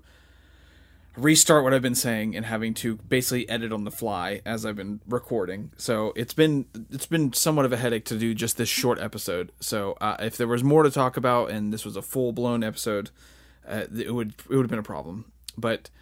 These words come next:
uh, thank you for listening, everybody, as always. Thank you for all the people who've subscribed and comment and like and everything else. Um, if you are someone that you feel like is,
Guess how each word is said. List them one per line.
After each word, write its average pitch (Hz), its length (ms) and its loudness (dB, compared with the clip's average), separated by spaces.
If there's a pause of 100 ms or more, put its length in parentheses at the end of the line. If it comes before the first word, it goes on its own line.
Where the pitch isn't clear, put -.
(300)
uh, 107 220 0
thank 175 260 2
you 175 60 -2
for 156 140 6
listening, 127 340 2
everybody, 110 380 -2
as 104 120 -4
always. 95 440 -4
Thank 110 240 -4
you 107 120 0
for 107 300 -2
all 104 80 0
the 110 60 -2
people 120 140 -2
who've 110 120 -2
subscribed 123 540 2
and 120 100 -2
comment 113 420 -2
and 107 200 -4
like 104 240 -6
and 110 100 -4
everything 110 300 -4
else. 101 340 -6 (600)
Um, 113 460 -2 (440)
if 135 160 2
you 170 320 4
are 147 200 6
someone 156 440 4
that 120 120 2
you 123 140 0
feel 127 220 2
like 120 260 0
is, 107 420 -2